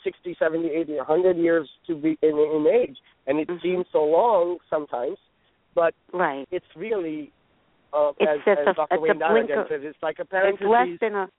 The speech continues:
Speaker 1: in, in
Speaker 2: it's less
Speaker 1: eternity," you know?
Speaker 2: Yes, it's less than a blink of the eye. And it was very good that you brought up the fact that no matter what a person is doing right now, whether they're in their ideal job or not, they can be their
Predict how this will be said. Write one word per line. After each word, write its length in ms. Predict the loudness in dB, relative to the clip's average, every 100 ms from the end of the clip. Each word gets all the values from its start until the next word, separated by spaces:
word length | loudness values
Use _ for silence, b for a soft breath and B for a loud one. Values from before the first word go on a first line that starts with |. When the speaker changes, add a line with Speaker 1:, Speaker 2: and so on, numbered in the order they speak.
| 0
Speaker 1:
in, 280 | 0 0 -6
in 160 | -6 -4
Speaker 2:
it's 180 | -4 2
less 100 | 2
Speaker 1:
eternity," 260 | 2 -6 -16 _ -10
you 80 |
know? 180 | -6 -8 -10 _ -8
Speaker 2:
Yes, 280 | -4 -4 -6
it's 180 | -8 0
less 160 | 0 0
than 160 | -6 -6
a 60 | -6
blink 360 | -2 -2 -2
of 100 | -4
the 120 | -4 -2
eye. 320 | 0 2 0 -4 B B
And 80 | -2
it 40 |
was 160 | -2 -2
very 440 | 2 4 2 -2 -10 -6
good 180 | -4 0
that 160 | -2 -2
you 120 | -10
brought 280 | -4 -2 -2
up 80 | -6
the 80 | -8 0
fact 260 | 0 0
that 200 | -2 -2
no 120 | -2 0
matter 400 | 2 2 0 -4
what 340 | 0 2 2
a 60 | -2
person 480 | -6 -4 -4 -4 -8 -8
is 80 | -8
doing 260 | -6 -4 -4
right 280 | -6 -6
now, 360 | -6 -4 -4 -8 B B B
whether 320 | 2 2 2
they're 200 | 4 4
in 200 | 4 -2
their 180 | -2 -2 2
ideal 640 | 4 4 0 -4 -2 -4 -2
job 380 | 0 2 0 -2
or 100 | -6
not, 400 | 0 0 0 -4 -12 B B B 2
they 160 | 2 0
can 200 | -8 -8 -8
be 200 | -6 -2
their 160 | -2